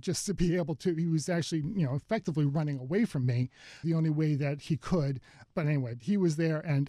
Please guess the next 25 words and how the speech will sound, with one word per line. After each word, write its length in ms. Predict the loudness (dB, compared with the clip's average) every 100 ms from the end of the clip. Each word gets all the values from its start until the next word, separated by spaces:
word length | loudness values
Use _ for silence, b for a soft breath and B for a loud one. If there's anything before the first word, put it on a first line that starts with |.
| -2
I 160 | 0 2
was 280 | 0 -2 0
much 300 | -2 -2 -2
too 100 | 0
close 320 | 0 -2 -4
to 100 | -8
him. 140 | -10 _ B B B B B _ -6
Fortunately, 800 | -2 -2 0 0 2 2 2 2
my 140 | 0 2
wife 320 | 2 0 0
now 400 | -2 0 -2 0
and 220 | 2 2
I 220 | 2 0 0
had 360 | 0 0 0
the 60 | 0
year 160 | 2
before 480 | 2 2 2 2 2
gone 260 | 0 -2 -2
to 160 | -2
Alaska 400 | 0 0 0 0
as 100 | -2
part 280 | 2 0 2
of 100 | 0
our 180 | 0 -2
honeymoon. 640 | 2 2 4 4 2 -2